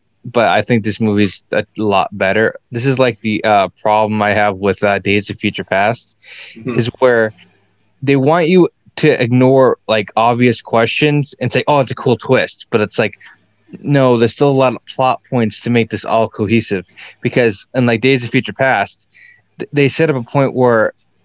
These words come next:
Speaker 1: Professor X is dead, but somehow he's brought back to life. Okay. And then it, the whole f-, future storyline, it's like, there's, like,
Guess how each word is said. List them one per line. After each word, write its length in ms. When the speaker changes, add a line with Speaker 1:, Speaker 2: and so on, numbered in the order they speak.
Speaker 1:
Professor 420
X 320
is 60
dead, 500
but 160
somehow 380
he's 200
brought 280
back 220
to 80
life. 300
Okay. 500
And 180
then 300
it, 200
the 100
whole 240
f-, 420
future 480
storyline, 760
it's 80
like, 220
there's, 220
like, 240